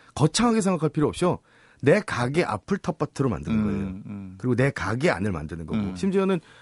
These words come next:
Speaker 1: 어, 가장 핫한 아이템을 하나 좀 설명을 드리면 윈도우 파밍이라는 게 있어요.
Speaker 2: 어.
Speaker 1: 그건 뭐냐면, 어, 뉴욕에서 시작이 됐는데 창문이 햇빛이 가장 많이 들어오는 데다 보니까
Speaker 2: 네.
Speaker 1: 페트병을 이용을 해서
Speaker 2: 어.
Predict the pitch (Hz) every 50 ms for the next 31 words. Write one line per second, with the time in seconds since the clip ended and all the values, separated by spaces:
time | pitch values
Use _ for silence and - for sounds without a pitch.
0 | - - - - - - - _ _ _ 139 151 151 151 - - 131 135 226 233
1 | 220 226 _ - 233 214 190 165 - - 170 160 156 147 147 143 135 143 135 131
2 | 120 113 120 110 - - - - - - 151 147 143 131 131 120 - 117 104 101
3 | 139 170 151 107 - _ _ _ _ _ _ - - - - 123 175 220 240 240
4 | 247 269 254 226 - 233 208 202 196 185 170 156 143 127 113 95 87 82 - -
5 | 87 92 92 127 113 110 104 98 95 92 90 90 - 160 147 135 131 143 143 151
6 | 147 139 - _ _ _ _ _ _ - 120 120 120 120 120 120 117 110 135 180
7 | 208 220 202 202 175 185 180 - - - 160 147 139 - 110 101 104 - 180 165
8 | 113 _ _ - - - - - - _ _ _ - - 285 302 311 302 294 285
9 | 262 269 269 247 254 - _ 269 233 240 277 - - - - - - 247 240 -
10 | - - 104 151 185 190 143 - 135 139 139 135 131 120 110 92 98 90 85 82
11 | 82 - - 170 160 113 104 87 80 80 82 - - _ _ - - _ _ -
12 | 302 - _ _ - 220 196 190 190 165 123 101 104 104 98 92 85 85 82 -
13 | 160 160 113 120 110 104 104 101 98